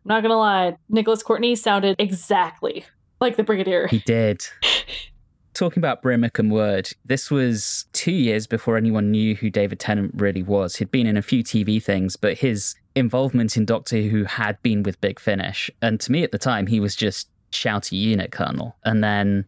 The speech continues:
Speaker 1: Mm-hmm.
Speaker 2: a couple of years later, I saw him in Russell T Davies' Casanova, and then he was the
Speaker 1: <gasps>
Speaker 2: Doctor.
Speaker 1: Oh, that Casanova show.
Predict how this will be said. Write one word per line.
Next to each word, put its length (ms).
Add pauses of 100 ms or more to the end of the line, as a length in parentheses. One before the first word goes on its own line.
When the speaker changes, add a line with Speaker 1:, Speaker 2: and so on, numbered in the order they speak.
(140)
Speaker 1:
Mm-hmm. 280
Speaker 2:
a 100
couple 240
of 80
years 240
later, 320
I 60
saw 240
him 160
in 240
Russell 280
T 200
Davies' 480
Casanova, 840
and 180
then 180
he 120
was 160
the 60
Speaker 1:
<gasps> 120
Speaker 2:
Doctor. 460 (520)
Speaker 1:
Oh, 260
that 180
Casanova 680
show. 520